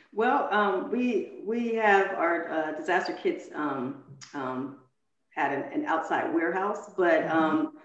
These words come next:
Speaker 1: we wanted, we wanted disaster kits that people could use, um, be-, because the, the fema, um, gov-, the fema government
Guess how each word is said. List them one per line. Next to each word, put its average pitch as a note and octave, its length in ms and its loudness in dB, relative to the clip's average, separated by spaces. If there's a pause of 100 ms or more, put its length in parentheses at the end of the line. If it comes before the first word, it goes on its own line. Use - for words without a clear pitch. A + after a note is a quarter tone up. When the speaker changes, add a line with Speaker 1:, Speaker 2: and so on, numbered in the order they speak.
(140)
Speaker 1:
we G#3+ 60 0
wanted, D#4+ 400 6
we A#3 80 0
wanted C#4+ 240 4
disaster F#3+ 400 2
kits - 340 0
that D#3+ 220 -2
people F3 420 -2
could - 140 0
use, E3 640 2 (540)
um, C3+ 440 -2
be-, - 160 -8
because F#3 380 2
the, - 180 -4
the F3 80 -2
fema, G3+ 800 0
um, D3 480 -4 (100)
gov-, F3 360 -2
the - 60 -4
fema G#3+ 280 0
government D#3 480 2